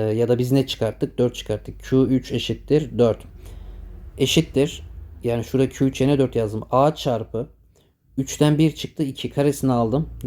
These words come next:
Dört çarpı üçten iki çıktı, bir karesini aldım, bir. Dört A bir ise A buradan ne geldi? Bir geldi. O zaman arkadaşlar şurada Q X denkleminde A yerine bir yazarsam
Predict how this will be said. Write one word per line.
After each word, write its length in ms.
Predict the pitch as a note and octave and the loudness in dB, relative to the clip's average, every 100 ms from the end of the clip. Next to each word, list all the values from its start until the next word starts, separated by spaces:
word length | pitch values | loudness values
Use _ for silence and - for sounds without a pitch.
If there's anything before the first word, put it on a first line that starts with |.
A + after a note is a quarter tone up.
| G#2 | 0
Dört 440 | A#2 B2 - - | 2 2 0 -8
çarpı 400 | - - A#2 A2 | -6 0 0 0
üçten 300 | C3 - C#3+ | -6 -2 0
iki 140 | C#3 - | 0 -2
çıktı, 240 | - C3+ | -4 0
bir 80 | D3 | 2
karesini 340 | C#3 C3+ C3 | 2 2 2
aldım, 240 | B2 C3 C3+ | 2 2 2
bir. 140 | G2+ - - - - | 0 -8 -20 -20 -2
Dört 320 | B2 D3 D#3 D#3+ | 6 6 6 2
A 180 | D#3 | 2
bir 100 | D3+ | 2
ise 180 | D#3 C#3+ - | 0 -2 0
A 220 | C#3 C#3+ | 0 0
buradan 280 | C#3+ D3+ D3+ | 0 0 2
ne 80 | D#3 | 2
geldi? 300 | C#3 D3 D3+ | 0 0 0
Bir 80 | |
geldi. 300 | C3+ A#2+ G2+ - _ _ _ | 0 0 -2 -6 _ _ _
O 140 | B2+ | 0
zaman 240 | C#3+ D#3+ C#3+ | 4 4 4
arkadaşlar 640 | B2 G#2+ G#2+ - - D3+ - _ _ | 0 -2 -6 -4 -4 -4 -6 _ _
şurada 440 | - D3+ C#3 B2+ | -4 0 2 2
Q 360 | - - C#3+ C#3+ | -2 0 2 2
X 360 | D3+ D3 - - | 0 -4 -4 -2
denkleminde 640 | C3+ C3 C3 C3+ B2+ B2+ | -2 0 0 2 2 2
A 240 | C3 C3+ | 2 4
yerine 280 | C#3+ C#3 C#3 | 4 2 0
bir 100 | C3+ | 0
yazarsam 640 | C#3 B2+ C#3 C3+ - G#2+ | 2 2 0 0 -4 -8